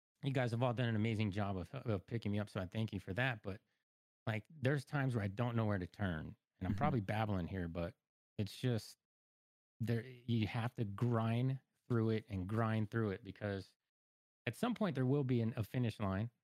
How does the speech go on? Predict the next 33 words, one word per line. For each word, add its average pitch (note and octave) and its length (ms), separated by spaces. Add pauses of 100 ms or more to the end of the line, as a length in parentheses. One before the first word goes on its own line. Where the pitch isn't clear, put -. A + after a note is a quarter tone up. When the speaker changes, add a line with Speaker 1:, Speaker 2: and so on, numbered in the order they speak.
Speaker 1:
There, - 100
Speaker 2:
Mm-hmm. A2 160
Speaker 1:
like G2 220
Taco G#2+ 300
says, G#2+ 420
that, G#2 240
that's F#2 240 (100)
one G#2+ 360
day, C3+ 300 (460)
Speaker 2:
Yeah. G2+ 120
Speaker 1:
not - 120
today, D3 380
but G2+ 160
one B2+ 340
day C3+ 200
will G2+ 160
be A2 180
the A#2 240
end. G#2+ 300 (460)
And F#2 440 (960)
what, A2+ 300
what A2+ 160
kind A#2 180
of A2 80
mark G#2+ 260
and A2 80
impression A2+ 480
are A#2+ 80
you B2 140
leaving A2+ 400
on F#2 140
the, F#2+ 60
on, G#2 360